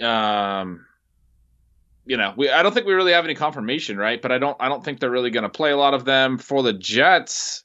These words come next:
it's interesting 'cause we don't know whether the Bills will play their defenders. If they're playing their defenders, you can't really be that optimistic about any of the Jets.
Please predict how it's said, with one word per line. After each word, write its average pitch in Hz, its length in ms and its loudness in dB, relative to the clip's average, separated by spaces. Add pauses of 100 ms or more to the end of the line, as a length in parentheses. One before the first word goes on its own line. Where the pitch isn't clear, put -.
it's 151 180 -2
interesting 160 400 -4
'cause 127 200 -2
we 143 100 0
don't 160 160 -2
know 147 140 2
whether 135 240 2
the 117 80 -6
Bills 123 240 0
will 120 100 -2
play 127 180 0
their 117 100 2
defenders. 107 680 -2
If 113 80 -4
they're 120 140 0
playing 180 240 0
their 151 140 4
defenders, 139 480 0
you 117 80 -6
can't 175 220 -2
really 147 180 0
be 139 140 2
that 127 180 4
optimistic 127 600 -2
about 117 220 2
any 110 160 -2
of 95 80 -4
the 90 80 -8
Jets. 117 560 -2